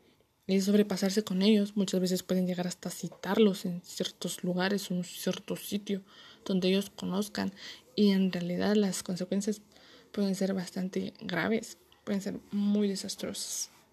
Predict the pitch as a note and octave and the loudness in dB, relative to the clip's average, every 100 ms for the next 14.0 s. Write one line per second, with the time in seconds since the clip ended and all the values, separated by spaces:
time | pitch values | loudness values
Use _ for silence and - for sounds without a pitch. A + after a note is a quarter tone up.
0 | _ - - - _ G#3 G3+ A3 B3 B3+ | _ -20 -20 -20 _ 0 2 4 4 4
1 | B3+ C4 C#4+ C4+ G#3 F#3+ A3 G#3+ F#3 G3 | 4 4 4 6 4 2 2 2 4 2
2 | D#4+ - - - - - _ G#3 G#3 G3 | 2 -4 -20 -20 -20 -20 _ -2 0 0
3 | G3 G3+ G3+ G#3 G#3+ - D#4 - - - | 2 2 2 0 0 -2 -6 -4 -8 0
4 | G3 F#3+ F#3 A3 G#3 F3+ F3+ F#3 - - | 0 2 2 2 0 -2 0 -2 -2 -4
5 | F3+ F#3+ B3 C4+ - - _ - - - | 0 4 4 2 -4 -14 _ -20 -20 -20
6 | _ _ - F#3+ F#3 F#3+ F#3 F#3 F3+ F3 | _ _ 0 2 2 2 2 0 0 -2
7 | - F3+ F#3 F3+ F#3+ G3 G3 F#3+ F#3 F#3 | -4 -4 0 2 4 4 2 0 -2 -6
8 | - _ _ G#3 F#3+ G3+ G3+ - - F#3+ | -14 _ _ -2 2 4 2 0 -6 -6
9 | - F#3 F3+ G3 G3+ G#3 F#3+ F#3 F#3 F#3+ | -2 -2 0 0 0 0 2 2 0 -4
10 | E3+ F3+ F3 G3 G#3 A#3 A3 G#3+ G#3 G3+ | -4 -4 -2 2 2 4 6 6 4 2
11 | G3 B3+ A#3 G3+ F3+ F3+ - - F#3 G3+ | 2 2 2 2 -4 -4 -8 -4 0 2
12 | G#3+ G#3 F#3 F3+ G#3 - G3+ G#3+ G#3 A3 | 2 0 0 -4 -8 -8 -2 -2 0 2
13 | G3+ F#3 F3+ F3+ F#3 F#3 G3 A#3 C#4+ | 2 2 -2 -2 -2 0 2 2 0